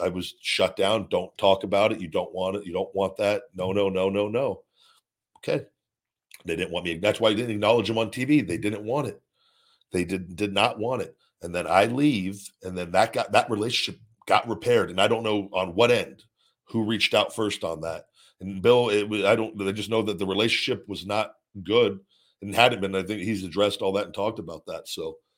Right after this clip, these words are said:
<clears throat> and then I remember, 'cause I remember our podcast I, we were doing, and I go, they said, like, they brought him back into,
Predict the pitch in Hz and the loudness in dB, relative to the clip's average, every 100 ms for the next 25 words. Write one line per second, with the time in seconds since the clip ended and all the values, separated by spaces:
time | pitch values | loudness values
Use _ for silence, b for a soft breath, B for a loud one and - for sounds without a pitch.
0 | _ _ _ _ _ _ _ 120 139 98 | _ _ _ _ _ _ _ -2 -2 -2
1 | - - _ _ 107 104 107 117 117 113 | -12 -20 _ _ -6 -2 2 2 2 0
2 | 107 104 110 110 104 95 107 117 95 95 | 0 -2 0 0 2 2 2 2 2 -4
3 | - 95 92 98 98 98 87 101 101 98 | -2 -8 -8 -14 -6 -6 -2 -4 -4 -6
4 | 92 95 95 101 92 - b _ 98 98 | -2 -2 0 -2 -4 -10 b _ -4 -4
5 | 92 104 95 92 101 98 101 101 92 104 | -6 -6 -4 -2 -2 2 2 2 2 2
6 | 104 98 80 90 87 | 2 -6 -12 -12 -10